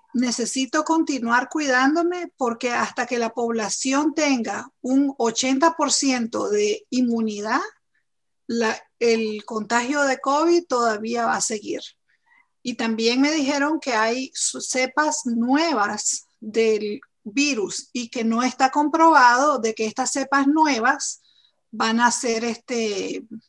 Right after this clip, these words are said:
totalmente contrarrestadas con la vacuna.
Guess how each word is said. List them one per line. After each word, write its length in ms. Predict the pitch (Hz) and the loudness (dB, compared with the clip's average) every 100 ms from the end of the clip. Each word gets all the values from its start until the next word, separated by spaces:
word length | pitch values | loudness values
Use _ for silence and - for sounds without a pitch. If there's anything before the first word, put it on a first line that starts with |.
| _ - | _ -6
totalmente 800 | 240 226 226 233 233 240 262 226 | -4 -2 0 0 0 -2 -2 -4
contrarrestadas 800 | 240 233 233 220 170 208 214 220 | -2 -4 -2 -6 -6 -4 -2 -2
con 120 | 262 | -2
la 100 | 226 | -4
vacuna. 520 | 196 - 330 247 185 | -4 0 2 2 -2